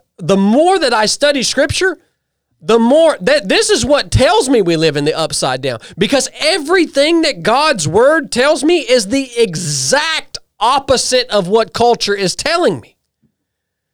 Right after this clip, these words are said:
I mean, polar opposite.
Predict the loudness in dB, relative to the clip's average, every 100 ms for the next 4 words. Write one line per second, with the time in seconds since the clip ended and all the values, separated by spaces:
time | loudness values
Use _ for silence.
0 | _ _ _ _ _ _ _ _ _ _
1 | _ _ -2 0 2 0 -6 -20 -20 -20
2 | -20 _ -2 0 2 4 6 6 4 4
3 | 2 0 0 -4 -4 -10